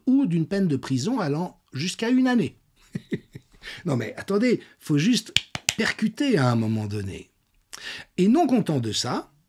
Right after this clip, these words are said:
ils ont pris d'assaut le bâtiment où se déroulait la conférence,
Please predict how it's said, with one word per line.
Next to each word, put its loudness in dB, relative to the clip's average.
ils 4
ont 4
pris 2
d'assaut 2
le 0
bâtiment -2
où 4
se 0
déroulait 0
la -6
conférence, -8